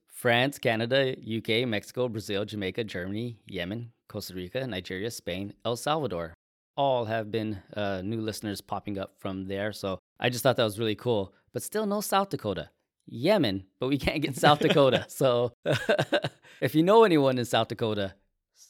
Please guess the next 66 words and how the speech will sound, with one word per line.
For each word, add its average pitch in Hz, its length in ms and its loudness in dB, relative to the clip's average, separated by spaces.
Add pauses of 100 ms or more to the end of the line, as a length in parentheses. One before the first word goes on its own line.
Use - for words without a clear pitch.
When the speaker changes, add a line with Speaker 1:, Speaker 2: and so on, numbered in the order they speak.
(160)
Speaker 1:
just 165 140 -10
send 202 120 -2
them 202 80 -2
the 180 60 -2
podcast. 160 360 2
Speaker 2:
Shoot 143 140 -2
it 139 120 0
across - 220 -4
the - 80 2
Speaker 1:
Yeah, 123 60 2
Speaker 2:
state 131 180 2
Speaker 1:
shoot 131 60 2
it, - 20 6
Speaker 2:
line. 127 200 4
Speaker 1:
yeah, 139 420 6
<laughs> 151 100 -2
so 139 100 -4
they 170 140 0
can 160 160 2
listen. 120 320 0 (520)
Uh, 117 380 4
but 127 340 2
yeah. 143 240 8 (100)
Speaker 2:
<laughs> 160 100 -10
On 214 140 4
that, 185 180 10
I 131 80 6
guess 139 180 4
we 147 80 2
could 131 120 2
do 139 80 4
the 127 80 2
more 123 180 6
formal, 123 420 4 (100)
please 247 340 -4
share 180 300 2
the 131 100 0
podcast 127 460 0
with 131 100 -2
people 147 260 2
you 143 80 4
know. 151 180 6
It 131 200 6
really 147 220 6
does 143 200 6
help 160 200 4
the 131 100 6
algorithm 120 480 4
and 117 80 6
Speaker 1:
<laughs> - 0 -
It 202 40 8
Speaker 2:
everything 202 240 4
Speaker 1:
really 214 100 6
Speaker 2:
else. 196 80 2
Speaker 1:
does. 180 360 6
It, 143 240 4
it 156 120 6
really 160 240 6
does. 135 220 4
It 127 60 0
makes 131 200 0
a 135 60 0
huge 117 260 0
difference. 110 420 0
Uh, 101 240 2
but 110 340 0